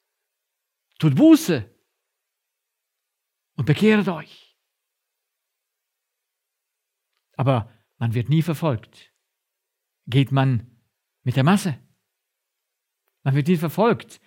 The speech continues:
denn die falschen Propheten sprechen von, von Frieden,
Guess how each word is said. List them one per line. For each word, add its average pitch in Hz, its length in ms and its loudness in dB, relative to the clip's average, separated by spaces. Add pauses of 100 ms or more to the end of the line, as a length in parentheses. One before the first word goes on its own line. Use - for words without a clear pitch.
(300)
denn 143 120 2
die 131 80 0
falschen 156 320 2
Propheten 139 560 0 (160)
sprechen 139 400 -2
von, 135 340 0 (1700)
von 131 160 -4
Frieden, 196 680 4